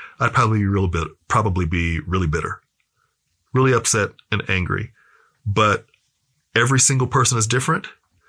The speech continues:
So because of the discipline and the practice that I've had,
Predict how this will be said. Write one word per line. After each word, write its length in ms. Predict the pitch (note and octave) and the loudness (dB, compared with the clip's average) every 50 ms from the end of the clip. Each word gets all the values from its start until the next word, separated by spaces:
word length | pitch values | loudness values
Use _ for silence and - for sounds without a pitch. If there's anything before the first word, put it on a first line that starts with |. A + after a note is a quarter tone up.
| - - - - _ _ | -20 -20 -20 -20 _ _
So 600 | - - - - A#2+ A2 A2 G#2+ G#2+ G#2+ G#2+ F#2+ F#2 G2 | 0 0 2 2 2 2 4 4 2 2 2 0 0 0
because 460 | G#2 A2+ A2 - - - D#3+ D#3+ D#3 | 0 0 0 2 2 4 4 4 4
of 140 | D#3+ B2+ A#2 | 4 2 2
the 80 | A#2+ | 2
discipline 520 | G#2 G2 - B2+ A#2 - A#2 - B2 A2+ G#2 | 0 2 2 2 2 2 2 2 0 0 2
and 80 | G2+ | 0
the 60 | G2 - | -2 -2
practice 440 | - - C3 A#2+ A2+ - A#2+ - | -2 0 2 2 2 2 0 0
that 120 | - G#2+ G2+ | 0 0 0
I've 140 | F#2+ F#2 E2+ | 0 0 -2
had, 580 | - - - F#3+ F#3 D3+ B2 A2 G#2 G#2+ B2 | -2 -2 0 0 2 2 2 2 2 0 -2